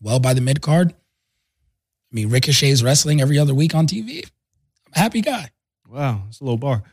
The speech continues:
Speaker 2: Um,
Speaker 1: <laughs>
Speaker 2: I think it's a B. Uh, I,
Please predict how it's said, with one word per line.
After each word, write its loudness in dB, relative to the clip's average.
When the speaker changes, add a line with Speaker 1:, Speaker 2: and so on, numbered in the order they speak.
Speaker 2:
Um, 2
Speaker 1:
<laughs> -12
Speaker 2:
I -4
think -2
it's 2
a -4
B. -4
Uh, 0
I, 0